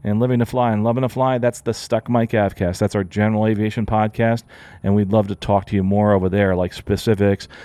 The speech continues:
on, you know, what is a cruise clearance, those type of things. Absolutely would love to have you, uh,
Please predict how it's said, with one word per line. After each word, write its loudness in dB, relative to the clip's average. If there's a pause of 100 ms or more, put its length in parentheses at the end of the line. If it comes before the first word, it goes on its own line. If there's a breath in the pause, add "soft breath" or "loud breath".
(160 loud breath)
on, 2
you -2
know, 2
what 2
is 0
a 2
cruise 0
clearance, 0
those 0
type 0
of -4
things. -4 (220)
Absolutely 2
would 2
love 2
to 0
have 2
you, 0 (380 loud breath)
uh, 0